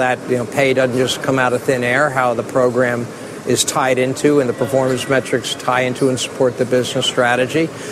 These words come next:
And with the, uh, rise in focus on sustainability and, and E S G, particularly the environmental and social, uh, parts of the equation, uh, high on investors' lists of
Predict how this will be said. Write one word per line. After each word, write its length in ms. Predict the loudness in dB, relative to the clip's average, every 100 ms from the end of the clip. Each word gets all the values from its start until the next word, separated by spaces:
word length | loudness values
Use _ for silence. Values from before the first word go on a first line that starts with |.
| -10 -8 -2
And 360 | 0 0 0
with 160 | 0 2
the, 280 | 4 4 2
uh, 260 | 0 -2
rise 460 | -2 0 0 0 0
in 120 | 0
focus 420 | 0 -2 -2 -2
on 140 | 0 -2
sustainability 1040 | -4 -2 0 0 2 2 2 2 4 4
and, 160 | 2 -2 -8 -10 -6
and 140 | -4 -2 2
E 200 | 4 4
S 140 | 0
G, 280 | 2 2 4
particularly 500 | 2 2 2 2 2
the 80 | 2
environmental 680 | 0 0 0 0 2 2 0
and 100 | 0
social, 560 | 0 0 2 0 0 -4 -12 -12 -6
uh, 280 | -2 0 0
parts 380 | -2 -2 -2 -2
of 60 |
the 80 | 0
equation, 720 | 0 2 2 2 2 0 0 -2
uh, 300 | 0 0 -2
high 400 | -2 0 2 0
on 140 | 0
investors' 720 | 0 0 0 2 2 2 2
lists 320 | 2 2 2
of 180 | 0 0